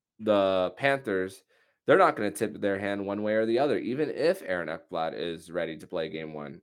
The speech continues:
If he's ready to n-, miss the whole series, he's not gonna say that neither. So let's prepare for one of each possibility for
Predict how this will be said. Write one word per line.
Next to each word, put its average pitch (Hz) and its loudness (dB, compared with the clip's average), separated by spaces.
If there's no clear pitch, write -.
If 90 -4
he's 98 0
ready 101 6
to 110 2
n-, 98 -2
miss 104 0
the 104 4
whole 107 4
series, 127 4
he's 120 4
not 127 6
gonna 131 2
say 123 2
that 135 4
neither. 113 0
So 120 2
let's - 6
prepare 135 6
for 104 2
one 107 4
of 90 0
each 117 -8
possibility 82 -4
for 80 -4